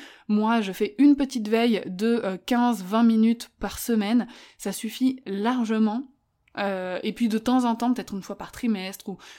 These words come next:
une fois par semestre, là, je vais me pencher vraiment plus, euh, surtout, bah, dans, dans le domaine du customer care. Euh, il y a souvent des rapports, des statistiques et tout, donc je dois prendre une bonne journée pour, euh, tout lire, pour tout interpréter, pour voir ce qui, euh, soit du vu et du revu, soit ce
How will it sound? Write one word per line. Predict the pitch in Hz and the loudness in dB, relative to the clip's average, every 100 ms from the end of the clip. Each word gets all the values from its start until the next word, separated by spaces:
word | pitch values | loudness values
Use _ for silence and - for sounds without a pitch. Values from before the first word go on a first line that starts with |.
| - | -6
une | 208 | -4
fois | 214 | -2
par | 214 - | -4 -10
semestre, | - 220 254 277 - - - | -4 0 0 -2 -8 -20 -4
là, | 226 | -2
je | 220 | 0
vais | 208 | 0
me | 202 | -2
pencher | 214 254 | -2 0
vraiment | 214 208 220 202 180 - _ | 0 0 0 -2 -6 -12 _
plus, | - 247 262 208 | -4 0 0 -2
euh, | 185 | -6
surtout, | 180 202 - 214 | -8 -12 -10 -4
bah, | 180 | -4
dans, | 185 185 | -2 -6
dans | 180 185 | -6 -6
le | |
domaine | 185 196 | -6 -4
du | 196 190 | -4 -6
customer | - 208 202 - | -10 -4 -4 -2
care. | 233 220 175 - - - - | 0 0 -2 -14 -20 -20 -6
Euh, | 185 175 175 180 180 - _ _ _ - 233 | -4 -4 -6 -10 -12 -18 _ _ _ -10 -6
il | |
y | |
a | 190 | -6
souvent | 220 208 | -4 -2
des | 202 185 | -2 -2
rapports, | 196 202 202 | -4 -2 -4
des | 196 | -4
statistiques | 175 - 196 202 - 214 | -8 -10 -10 -12 -12 -10
et | 202 | -10
tout, | - | -8
donc | 202 180 | -10 -10
je | |
dois | 185 | -14
prendre | - 220 208 180 - | -10 -6 -6 -6 -2
une | 208 | 0
bonne | 202 208 | 2 4
journée | 214 214 214 220 | 4 4 2 0
pour, | 220 196 185 | -2 -8 -8
euh, | 180 - - - | -10 -18 -20 -8
tout | - 254 | 4 6
lire, | 220 220 220 | 6 2 -2
pour | - - | -10 -8
tout | 226 | -6
interpréter, | 220 202 202 - - 202 214 208 | -4 -4 -6 -8 -8 -4 0 -2
pour | 208 185 | -2 -6
voir | 185 - | -6 -6
ce | |
qui, | - - 196 185 | -14 -10 -6 -6
euh, | 175 - - _ _ - | -8 -16 -20 _ _ -16
soit | 226 - 254 | -4 4 6
du | 220 226 | 6 4
vu | 226 | 4
et | 233 | 4
du | 208 | 4
revu, | 214 214 220 | 4 4 4
soit | 233 214 | 2 -2
ce | 202 | -6